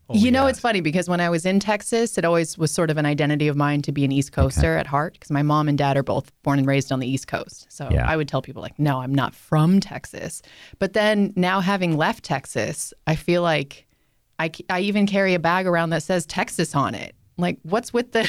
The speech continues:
Speaker 2: <laughs>
Speaker 1: You
Speaker 2: You know, it's like an
Speaker 1: identify,
Speaker 2: identity
Speaker 1: that's what you
Speaker 2: crisis.
Speaker 1: identify as.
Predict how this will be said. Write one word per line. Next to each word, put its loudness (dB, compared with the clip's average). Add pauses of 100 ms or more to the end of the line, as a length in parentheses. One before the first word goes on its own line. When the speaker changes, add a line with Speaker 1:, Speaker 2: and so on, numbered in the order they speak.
(140)
Speaker 2:
<laughs> -20 (420)
Speaker 1:
You 4
Speaker 2:
You 6
know, 8
it's 4
like 2
an 4
Speaker 1:
identify, 4
Speaker 2:
identity 0
Speaker 1:
that's 4
what 2
you 6
Speaker 2:
crisis. 6
Speaker 1:
identify 2
as. 4